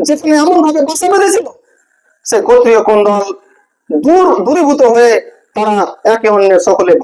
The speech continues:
ভাই হয়ে গিয়েছিলেন। এবং সেই খানায় কাবায় তিনশো ষাটটি যে দেবদেবী মূর্তি ছিল, ছশো তিরিশ খ্রিস্টাব্দে যখন মক্কা বিজয় লাভ করেন মুহাম্মদ রাসূলুল্লাহ সাল্লাল্লাহু আলাইহি ওয়াসাল্লাম, তখন সেখানে আমরা দেখতে পাই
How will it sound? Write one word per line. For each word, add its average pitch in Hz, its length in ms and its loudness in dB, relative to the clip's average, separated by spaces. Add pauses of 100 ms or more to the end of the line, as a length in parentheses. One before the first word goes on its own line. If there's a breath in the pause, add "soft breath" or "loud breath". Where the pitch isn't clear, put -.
ভাই 240 140 2
হয়ে 208 180 0
গিয়েছিলেন। 180 460 0 (580 soft breath)
এবং 247 420 2 (800 soft breath)
সেই 247 240 0
খানায় 285 360 0
কাবায় 277 400 0
তিনশো 277 420 -2
ষাটটি 262 380 -2
যে 254 60 2
দেবদেবী 240 420 2
মূর্তি 247 300 2
ছিল, 240 160 0 (460 loud breath)
ছশো 240 300 -2
তিরিশ 320 340 -8
খ্রিস্টাব্দে 262 460 0
যখন 240 220 -2
মক্কা 262 380 -2
বিজয় 247 260 2
লাভ 226 160 -2 (560)
করেন 226 280 2
মুহাম্মদ 226 300 -2
রাসূলুল্লাহ 220 320 -2
সাল্লাল্লাহু 214 360 -8
আলাইহি - 160 -12
ওয়াসাল্লাম, - 0 - (420)
তখন 247 180 -2
সেখানে 262 300 0
আমরা 254 160 -4
দেখতে 262 260 -4
পাই 277 380 0